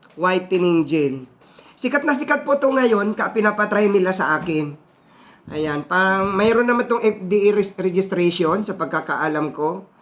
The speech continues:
Ang paggamit daw po nito is two to three times a week. Ayan, ganun daw.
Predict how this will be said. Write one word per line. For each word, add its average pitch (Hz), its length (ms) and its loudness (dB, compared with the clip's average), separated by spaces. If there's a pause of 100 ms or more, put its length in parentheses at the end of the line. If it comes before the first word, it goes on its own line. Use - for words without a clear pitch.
(400)
Ang 202 320 -2
paggamit 208 480 2
daw 196 160 0
po 190 160 -4
nito 185 240 0
is 165 240 -4
two 220 320 -2
to 202 160 0
three 190 320 -4
times 160 320 -8 (320)
a 151 320 -4
week. 131 320 -2 (400)
Ayan, 127 400 -10
ganun 143 320 -6
daw. 135 160 -6